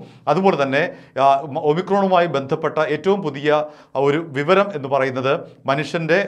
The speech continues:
ആ, പ്രതിരോധ സംവിധാനത്തെ സമ്പൂർണ്ണമായി ഈ ഒമിക്രോൺ തകർക്കും എന്ന് തന്നെയാണ്. ഇത് നേരത്തെ തന്നെ വന്ന റിപ്പോർട്ടാണെങ്കിൽ പോലും, ആ, അങ്ങനെ, ആ, ഭാഗികമായി, ആ, പ്രതിരോധ ശേഷി തകർക്കുമെന്നായിരുന്നു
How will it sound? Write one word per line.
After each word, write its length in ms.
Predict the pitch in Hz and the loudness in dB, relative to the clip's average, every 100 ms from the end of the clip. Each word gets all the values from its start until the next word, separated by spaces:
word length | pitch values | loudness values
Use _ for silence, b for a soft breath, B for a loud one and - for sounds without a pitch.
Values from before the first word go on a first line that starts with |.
| 147 131 | 2 4
ആ, 0 | 127 131 B B - | 4 2 B B -4
പ്രതിരോധ 440 | 156 202 208 214 202 170 | 0 4 6 6 4 0
സംവിധാനത്തെ 600 | 156 156 156 151 151 170 170 - | 0 -2 -2 0 2 0 0 -4
സമ്പൂർണ്ണമായി 840 | 143 170 208 220 202 190 160 143 120 101 B B 143 | -2 -2 4 4 6 4 4 4 2 -4 B B -4
ഈ 20 | 160 170 | -2 -2
ഒമിക്രോൺ 380 | 143 147 160 156 156 | -4 -4 -2 -2 0
തകർക്കും 400 | 143 143 180 202 180 | 2 2 2 0 -2
എന്ന് 140 | 147 139 | -4 -2
തന്നെയാണ്. 280 | 131 131 131 156 | -2 0 0 0
ഇത് 80 | 165 | 2
നേരത്തെ 260 | 165 170 190 | 2 4 0
തന്നെ 120 | 180 170 | 0 0
വന്ന 120 | 156 156 | 0 0
റിപ്പോർട്ടാണെങ്കിൽ 540 | 151 170 160 151 156 147 | -2 0 0 0 -2 -4
പോലും, 240 | 147 135 190 B B - | -2 0 -2 B B -8
ആ, 80 | 151 147 151 139 151 | -2 0 2 4 2
അങ്ങനെ, 280 | 160 170 180 - 151 | 2 2 2 2 4
ആ, 20 | 139 139 123 | 4 2 0
ഭാഗികമായി, 800 | 139 160 202 214 208 190 151 156 156 156 B - 139 | 4 6 6 4 4 4 4 4 -2 -8 B -2 0
ആ, 20 | 135 | 0
പ്രതിരോധ 360 | 143 151 175 180 180 | -2 0 0 0 -2
ശേഷി 300 | 156 139 170 165 | -2 -2 -4 -2
തകർക്കുമെന്നായിരുന്നു 880 | 147 143 143 147 139 135 135 131 139 | 0 0 -4 -4 2 2 2 -2 -4